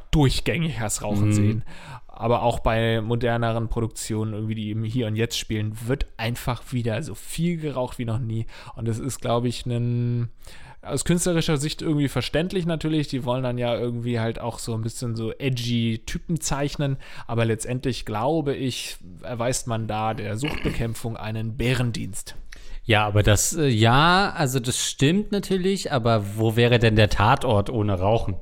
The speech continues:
Speaker 2: Also hättest, hätte der überhaupt so lange, ähm, überdauert ohne Rauchen und Eheprobleme? Äh, gäbe es doch schon seit
Speaker 1: Mhm.
Speaker 2: dreißig Jahren keinen Tatort mehr. Ich weiß, was du meinst. Ich hab mich grad, äh, gefragt, äh, ähm, raucht die Dame aus Damen Gambit? Ja, ne?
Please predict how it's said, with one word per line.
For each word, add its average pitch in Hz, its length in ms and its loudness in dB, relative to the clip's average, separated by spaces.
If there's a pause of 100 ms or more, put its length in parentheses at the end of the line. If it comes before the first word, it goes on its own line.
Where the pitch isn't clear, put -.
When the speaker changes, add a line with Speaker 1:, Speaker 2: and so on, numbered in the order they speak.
(580)
Speaker 2:
Also 101 300 4 (220)
hättest, 117 440 4
hätte 127 280 4
der 123 180 8
überhaupt 117 320 6
so 123 80 6
lange, 123 480 6 (420)
ähm, 113 460 4
überdauert 117 840 6
ohne 123 520 6
Rauchen 131 600 4
und 117 540 2
Eheprobleme? 104 880 4 (380)
Äh, 113 180 6
gäbe 131 320 4
es 131 100 0
doch 113 120 2
schon 107 180 2
seit 107 140 4
Speaker 1:
Mhm. 123 60 4
Speaker 2:
dreißig 104 300 2
Jahren 104 220 4
keinen 98 220 2
Tatort 104 400 2
mehr. 104 260 4 (320)
Ich 95 160 -2
weiß, 160 220 4
was 185 120 0
du 170 60 2
meinst. 160 300 2
Ich - 60 -2
hab 190 100 0
mich 170 140 2
grad, 180 280 0
äh, 165 240 0
gefragt, 156 440 -2
äh, 143 540 2
ähm, 123 280 2
raucht 123 320 0
die 156 200 2
Dame 147 320 0
aus 131 300 -4
Damen 175 380 -2
Gambit? 226 520 -2
Ja, 90 160 -2
ne? 131 240 -2